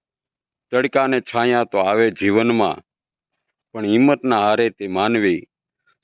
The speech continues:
સુખોને દુઃખોના અજવાળે અંધારે, મનને ના મારે તે માનવી. ઉત્સવ તે દરેક માણસના જીવનમાં ઉત્સાહ,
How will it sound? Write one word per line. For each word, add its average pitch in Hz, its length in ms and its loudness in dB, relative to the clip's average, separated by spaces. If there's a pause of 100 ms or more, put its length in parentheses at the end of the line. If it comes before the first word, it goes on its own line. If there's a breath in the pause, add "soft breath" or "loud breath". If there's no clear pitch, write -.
(100)
સુખોને 160 500 0
દુઃખોના 131 720 0 (560)
અજવાળે 127 520 0
અંધારે, 107 600 0 (520)
મનને 127 480 0
ના 117 160 -2
મારે 104 380 0
તે - 160 -16
માનવી. 92 480 -2 (1080)
ઉત્સવ 135 500 -2 (560)
તે 107 80 -6
દરેક 120 420 0
માણસના 110 540 -2
જીવનમાં 101 540 -2 (320)
ઉત્સાહ, 117 440 -4